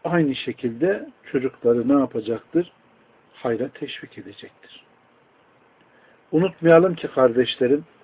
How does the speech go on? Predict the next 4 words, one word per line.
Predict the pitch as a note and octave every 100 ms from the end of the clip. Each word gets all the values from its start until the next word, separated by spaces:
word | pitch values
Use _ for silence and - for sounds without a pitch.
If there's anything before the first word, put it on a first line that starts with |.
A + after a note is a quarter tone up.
| _ _ _ _ _ _
en | F3+ G3+ E3
güzel | C3+ A2+ A#2+ A2 -
örnek | D#3 D3+ B2+ C3+ D3+ - _ _ _ _ _ - - -
kişinin | F3+ - G3 A3+ B3+